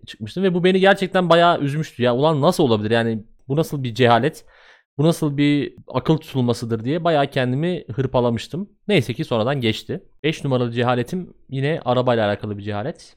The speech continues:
Arabayı yeni aldım bir dönemde. O zamanlar ilk arabamı aldım. Kredi çektim. İşte araba kullanmayı doğru düzgün bilmiyorum. Stresli bir dönem. Yani ne yapacağımı falan bilmiyorum pek. Neyse arabayı park ettim bir gün apartmanın önüne ve bir komşumuz geldi.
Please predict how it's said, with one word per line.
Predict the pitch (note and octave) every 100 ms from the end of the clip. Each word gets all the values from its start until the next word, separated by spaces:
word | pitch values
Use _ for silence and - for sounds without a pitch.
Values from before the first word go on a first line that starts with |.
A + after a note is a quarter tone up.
| _
Arabayı | A#2+ C3 C#3
yeni | C3+ C3+
aldım | B2 A2 G#2
bir |
dönemde. | G2+ G2+ G#2
O | A#2
zamanlar | G#2+ G#2 G#2
ilk | A2+ A2+
arabamı | G2+ G2+
aldım. | G2+ G2+ C3
Kredi | - A2 G#2+
çektim. | - G#2+ - G#2 G#2+ - - - _ _ _ A#2
İşte | - - G#2+ -
araba | B2 C3 B2+
kullanmayı | B2+ A#2+ B2 B2
doğru | B2 A#2
düzgün | A2+ A#2 A2+
bilmiyorum. | A#2 A2 G#2+ G#2+ G#2 -
Stresli | - - F3 - D#3+
bir |
dönem. | A2+ A2 D#3+ _ _
Yani | A2+ A2+ A#2+
ne |
yapacağımı | B2 A#2+ A#2 A2+
falan | A2+ A2+ A2+
bilmiyorum | G#2+ G2+ G2
pek. | D#3 - _ _ _ -
Neyse | A3+ - A3 G#3+ _ _ -
arabayı | G3+ F3 G3+
park | G3 F3+
ettim | A2 - G2+
bir | G2+
gün | F3 G3 -
apartmanın | A#2 G#2+ - G2+ G2
önüne | G#2 F#3+
ve | E3+
bir | D#3+
komşumuz | F3 D#3 F3 D#3
geldi. | A2 F#2 A#2 G#3+